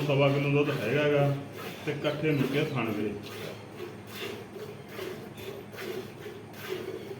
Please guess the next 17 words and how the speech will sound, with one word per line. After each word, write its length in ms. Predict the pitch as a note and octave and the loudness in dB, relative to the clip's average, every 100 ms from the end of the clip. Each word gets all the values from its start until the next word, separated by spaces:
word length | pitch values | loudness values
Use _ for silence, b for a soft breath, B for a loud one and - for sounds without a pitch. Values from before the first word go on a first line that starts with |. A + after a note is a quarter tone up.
| - | -6
ਤੇ 80 | C3 | -2
ਚਵਾਈ 340 | C#3 C#3 C#3+ | 4 6 6
ਚਵੂਈ 240 | C#3 D3 C#3 | 6 4 4
ਹੋ 140 | A#2+ | 2
ਗਿਆ, 180 | C#3+ D3 | 2 2
ਸੋਹਣੀ 640 | - - - D#3 G#3+ A3+ | 2 -4 2 4 6 4
ਸੁਨੱਖੀ 380 | F3 D#3+ - F3 | 4 2 4 2
ਪੂਰੀ 300 | E3 E3 D3 | 6 6 8
ਆ 60 | G#2+ | 6
ਵੀਰੇ 180 | A#2 | 4
ਝੋਟੀ। 300 | C3 C#3+ C3 A2+ - - - - B2+ | 4 4 2 -4 -8 -10 -10 -2 2
ਮਗਰ 260 | C3 C#3 | 6 8
ਆ 140 | C#3+ D3 | 6 6
ਗਿਆ 140 | D3 | 6
ਮੇਲ 320 | C#3+ C#3+ C#3+ | 6 6 6
ਕਾਪ 280 | C#3+ C#3 C3+ | 6 4 4
ਕੱਟਾ, 400 | B2 - C#3 | 0 2 4